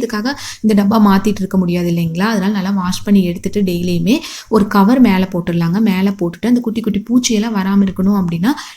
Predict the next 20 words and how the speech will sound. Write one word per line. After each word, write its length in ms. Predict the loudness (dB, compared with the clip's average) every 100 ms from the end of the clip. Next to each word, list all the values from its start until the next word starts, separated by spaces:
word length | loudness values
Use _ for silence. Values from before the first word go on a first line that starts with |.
| 2 4
லைட்டா 340 | 4 2 0 2
பேக்கிங் 320 | 0 2 0 0
சோடா, 200 | -2 -2
அதாவது 180 | -2 -2 0
சமையல் 280 | 0 0 0
சோடா 180 | -2 -2 2
கொஞ்சமா 340 | 4 4 2 0
இந்த 100 | 0
மாதிரி 120 | 0 0
மேல 100 | -2 -4
சேர்த்துக்கலாங்க. 200 | -6 -10 -12 -8 -6 -2 -4 -6 -18 _ _ _ _ _ -4
நெக்ஸ்ட் 360 | -2 -2 -6 -8
டிப் 180 | -4 0
mostly 280 | 0 -2 -2
நிறைய 360 | -2 -2 -2 -2
பேருக்கு 240 | -4 -6 -4
ரொம்ப, 220 | -2 -2
ரொம்ப 160 | 0 0
யூஸ்ஃபுல்லா 420 | -2 -4 -6 -8 -8
இருக்குங்க. 260 | -8 -6